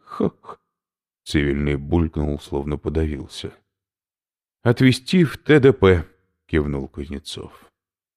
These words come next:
Глаза горели воинственным ярким светом.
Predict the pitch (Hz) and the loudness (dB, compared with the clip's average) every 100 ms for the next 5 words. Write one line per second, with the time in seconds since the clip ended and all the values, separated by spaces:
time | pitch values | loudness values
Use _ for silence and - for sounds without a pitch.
0 | _ _ _ _ _ _ 76 71 78 73 | _ _ _ _ _ _ -8 -2 0 0
1 | 73 85 104 98 104 101 98 82 78 85 | 0 0 4 4 6 6 4 4 4 2
2 | 98 - 101 98 92 76 73 - 73 - | 0 -2 0 2 2 2 0 -2 -8 -8
3 | 65 73 65 - - | -6 -6 -6 -10 -20